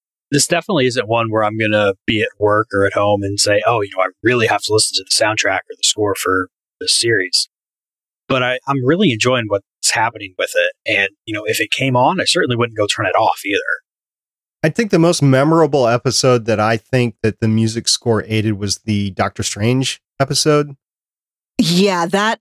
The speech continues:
Speaker 3: the music there was really intense. I dug it.
Speaker 2: Right. So I think she's doing a great job. We, hopefully next week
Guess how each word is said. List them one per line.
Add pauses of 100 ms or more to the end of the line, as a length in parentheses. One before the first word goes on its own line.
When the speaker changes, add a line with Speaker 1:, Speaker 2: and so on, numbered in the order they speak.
(140)
Speaker 3:
the
music
there
was
really
intense.
I
dug
it. (920)
Speaker 2:
Right.
So (400)
I
think
she's
doing
a
great
job.
We,
hopefully
next
week